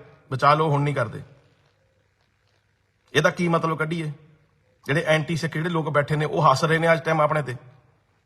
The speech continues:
ਆਪਣੀਆਂ ਵੀਡੀਓ, ਆਪਣੇ ਬੰਦਿਆਂ ਦੀਆਂ ਵੀਡੀਓ, ਫੋਟੋਆਂ ਐਡਿਟ ਕਰ ਕਰਕੇ ਉਹ ਲੋਕਾਂ ਮੂਹਰੇ ਪਰੋਸ ਰਹੇ ਨੇ।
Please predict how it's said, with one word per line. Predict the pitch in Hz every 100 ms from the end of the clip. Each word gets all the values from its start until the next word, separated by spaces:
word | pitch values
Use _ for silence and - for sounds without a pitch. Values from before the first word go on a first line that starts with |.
| _ -
ਆਪਣੀਆਂ | 135 147 165
ਵੀਡੀਓ, | 143 147 180 190
ਆਪਣੇ | 185 151 156 156
ਬੰਦਿਆਂ | 139 135 151
ਦੀਆਂ | 165
ਵੀਡੀਓ, | 127 135 175 185 175
ਫੋਟੋਆਂ | - 147 175 180
ਐਡਿਟ | - 147 156
ਕਰ | 170 151
ਕਰਕੇ | 147 156 -
ਉਹ | 156
ਲੋਕਾਂ | 170 143 165
ਮੂਹਰੇ | 160 175
ਪਰੋਸ | - 143 147
ਰਹੇ | 143 139
ਨੇ। | 131